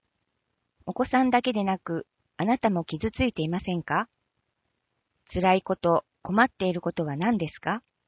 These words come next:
一人で悩まないで一緒に考えましょう。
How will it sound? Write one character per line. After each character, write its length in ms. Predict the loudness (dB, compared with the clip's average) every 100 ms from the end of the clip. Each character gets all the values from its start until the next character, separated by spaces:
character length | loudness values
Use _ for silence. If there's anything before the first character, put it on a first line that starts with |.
| _ _ _ _ _ _ _ _ _
一 220 | -8 0 0
人 100 | 2
で 100 | 0
悩 260 | 2 2
ま 140 | 2 2
な 140 | 0
い 100 | 0
で 180 | -2 -2 _
一 80 | -6
緒 200 | -4 -2
に 120 | -2
考 280 | 0 0 4
え 100 | 2
ま 120 | 2
し 140 | 0 4
ょ 140 |
う。 20 | 4